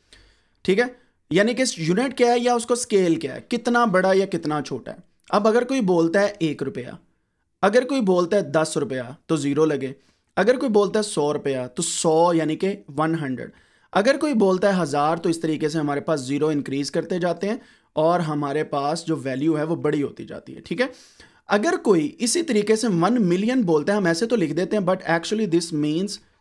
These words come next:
six zero after this thing, ठीक है। तो हम ये क्वांटिटीज जो हमारे माइंड में आ रही हैं, इनको हम मद्देनजर रखते हैं। और obviously जब बिजनेस एनालिटिक्स की हम बात कर रहे होते हैं या बिजनेस को हम पढ़ रहे होते हैं, तो हम मैथ को ही पढ़ रहे होते हैं।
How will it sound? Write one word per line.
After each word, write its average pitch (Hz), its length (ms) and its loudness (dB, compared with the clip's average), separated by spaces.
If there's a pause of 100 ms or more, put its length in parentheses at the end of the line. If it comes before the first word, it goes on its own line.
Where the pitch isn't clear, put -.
(120)
six - 420 -6 (100)
zero 170 360 0 (220)
after 151 380 -4 (380)
this 139 180 -6
thing, - 200 -16 (1000)
ठीक 160 120 -4
है। 254 140 -4 (640)
तो - 200 -2
हम 233 240 0
ये 339 200 4
क्वांटिटीज 277 560 2
जो 285 120 0
हमारे 220 300 2
माइंड 170 300 2
में 220 120 0
आ 160 160 0
रही 170 200 0
हैं, 120 200 -12 (340)
इनको 262 280 2
हम 233 180 2
मद्देनजर 147 440 0
रखते - 260 -14
हैं। - 180 -16 (280)
और 208 120 4
obviously 247 460 0
जब 202 220 0
बिजनेस 190 420 2
एनालिटिक्स 196 480 0
की 233 100 -2
हम 202 160 0
बात 156 240 0
कर 156 160 -2
रहे 147 80 0
होते 156 200 0
हैं 170 60 2
या 175 80 2
बिजनेस 151 380 -4
को 202 100 -2
हम 170 120 0
पढ़ 156 220 -2
रहे 156 80 2
होते 143 140 -2
हैं, 165 80 -2
तो 175 60 -4
हम 165 100 0
मैथ 143 360 -4
को 156 140 -2
ही 165 120 0
पढ़ 139 200 -8
रहे - 140 -12
होते - 200 -20
हैं। - 100 -18